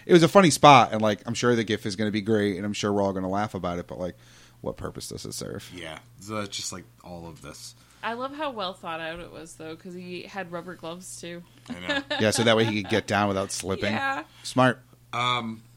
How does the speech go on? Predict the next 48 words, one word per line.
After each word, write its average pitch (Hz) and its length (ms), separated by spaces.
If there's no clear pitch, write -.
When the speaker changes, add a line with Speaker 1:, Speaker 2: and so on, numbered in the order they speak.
Speaker 2:
and 123 140
it 117 80
didn't 143 180
matter 131 280
as 127 100
far 127 160
as 117 100
standings 120 400
'cause 104 140
we 110 160
all 110 220
picked 107 360
Big 101 180
Cass 98 380
because 92 300
we 92 100
all 90 200
were 87 180
anticipating 90 560
him 87 160
not 87 240
being 85 200
buried 87 400
to 90 80
shit - 400
tonight. 90 420
So, 95 560
uh, 101 300
that 120 120
one 113 120
didn't 107 100
make 107 140
a - 20
big 95 180
difference 98 300
Speaker 1:
That - 60
Speaker 2:
pick-wise. 160 200
Speaker 1:
spot 123 220
went 131 160
to 147 60
someone 190 280
else. 226 380
Speaker 2:
Yeah, 123 300
Speaker 1:
<laughs> - 320
Speaker 2:
uh, 104 40
it 101 180
sure 110 220
did. 95 220